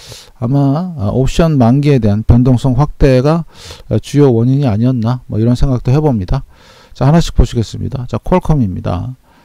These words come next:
자, 퀄컴을 떠올리시면 닷컴 버블의 모습을 떠올리시면 됩니다.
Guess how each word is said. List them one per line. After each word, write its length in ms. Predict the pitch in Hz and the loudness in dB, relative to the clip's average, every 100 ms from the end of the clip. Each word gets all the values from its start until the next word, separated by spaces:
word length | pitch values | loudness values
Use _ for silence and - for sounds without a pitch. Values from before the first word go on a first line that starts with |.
| _ _ _ - | _ _ _ -10
자, 120 | 117 | -8
퀄컴을 760 | - 202 - 190 180 175 180 | 0 0 2 2 4 2 0
떠올리시면 800 | 170 175 175 151 131 120 135 135 | 0 0 0 0 -4 -6 -2 -2
닷컴 440 | 107 110 - 170 147 | -2 -4 -2 -2 0
버블의 500 | 143 135 131 143 160 | 0 0 0 0 0
모습을 420 | 113 104 120 135 | 0 -2 -4 -4
떠올리시면 480 | - 139 123 123 113 | -2 -4 -4 -6 -6
됩니다. 380 | 101 101 - | -8 -10 -16